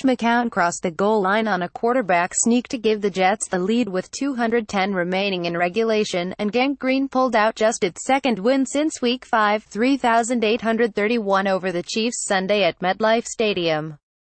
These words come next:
The Jets' fifty-seven blue fourth quarter leads in three of their previous five games heading into this weekend. Against Kansas City sixty-six,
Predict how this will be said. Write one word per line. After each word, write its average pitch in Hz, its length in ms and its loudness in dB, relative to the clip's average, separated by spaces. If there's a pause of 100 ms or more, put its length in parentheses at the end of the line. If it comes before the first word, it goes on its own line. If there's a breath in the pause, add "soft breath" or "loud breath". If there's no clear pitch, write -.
(320)
The 214 80 -2
Jets' 202 400 0
fifty-seven 254 800 0
blue 226 240 -2
fourth 233 360 -2
quarter 214 380 0
leads 208 380 0
in 180 140 0
three 240 240 0
of 220 140 -2
their 160 140 -4
previous 208 480 0 (120)
five 214 320 0
games 190 360 -2
heading 208 340 0
into 220 320 2
this 190 220 -2
weekend. 160 500 -2 (680)
Against 262 460 2
Kansas 214 460 0
City 214 240 2
sixty-six, 202 760 -2